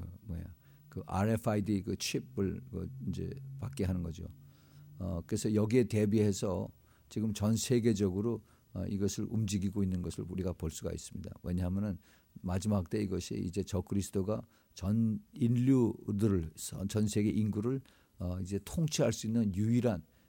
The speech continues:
에, 그, 그 툴이 바로, 어, 이, 그 마이크로칩을 임플란트한 거기 때문에. 그래서, 아, 이것에 대한 준비 작업이, 예, 이제, 에, 작년에, 어, 여러 나라에게,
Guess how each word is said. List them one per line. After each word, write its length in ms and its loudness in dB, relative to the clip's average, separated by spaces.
에, 300 -4
그, 360 -4
그 160 -2
툴이 600 0
바로, 340 -2
어, 360 -6
이, 240 -4
그 220 -10
마이크로칩을 880 -2
임플란트한 580 -2
거기 180 -4
때문에. 340 -6
그래서, 360 -4
아, 100 -2
이것에 320 2
대한 240 4
준비 340 2
작업이, 600 2
예, 380 -2
이제, 380 0
에, 160 -4
작년에, 600 2
어, 520 -6
여러 260 4
나라에게, 1160 2